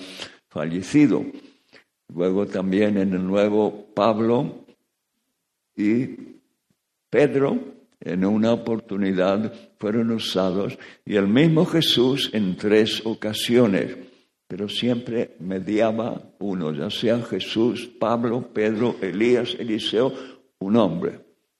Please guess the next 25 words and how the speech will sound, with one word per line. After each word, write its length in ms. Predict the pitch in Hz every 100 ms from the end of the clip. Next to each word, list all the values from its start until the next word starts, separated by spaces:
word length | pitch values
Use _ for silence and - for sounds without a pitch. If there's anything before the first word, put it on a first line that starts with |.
| _ _ _ -
La 140 | 90
resurrección 880 | 95 104 - 95 76 - 110 120 117
de 140 | 113
Cristo 600 | - 92 104 - 98 80 -
no 240 | 92 104
fue 260 | 104 - -
así. 300 | - - - - _ _ _ - _ _ _
Fue 160 | - 92
distinta 720 | 151 - - 165 110 - 85
de 140 | 90
todas 340 | 87 - 131 143
las 140 | 135
demás, 460 | 120 113 110 127 -
en 200 | 101 95
primer 340 | 90 104 104 139
lugar, 440 | 127 113 131 -
porque 720 | 113 113 107 - - - _
todos 420 | - 156 170 160
ellos 520 | 151 135 95 87 90 -
que 200 | - 95
fueron 380 | - 127 147 135
resucitados 800 | 139 123 139 110 110 107 139 143 - _ _ -
volvieron 760 | 87 82 85 104 104 92 90
a 80 | 90
morir. 520 | 82 87 85 80 -